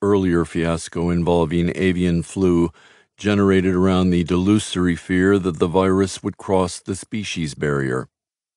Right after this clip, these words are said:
Ferguson is the modeling impresario at drumming up phony pandemics. His curriculum vitae includes, in two thousand five, Ferguson predicted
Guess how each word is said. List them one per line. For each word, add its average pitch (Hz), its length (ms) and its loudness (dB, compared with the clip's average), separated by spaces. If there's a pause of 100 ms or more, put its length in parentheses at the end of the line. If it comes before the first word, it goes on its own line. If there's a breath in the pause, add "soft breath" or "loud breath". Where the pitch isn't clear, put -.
(560)
Ferguson 113 800 2
is 98 200 -2
the 92 180 2
modeling 101 800 4
impresario 95 1000 2 (100)
at 92 160 -6
drumming 95 400 0
up - 280 -2
phony 90 480 -2
pandemics. 82 880 -4 (720)
His 101 160 -8
curriculum 104 760 2
vitae 92 420 2
includes, 90 760 0 (600)
in 107 120 -4
two 123 160 -4
thousand 98 440 0
five, 98 540 2 (380)
Ferguson 90 540 -2
predicted 87 600 -2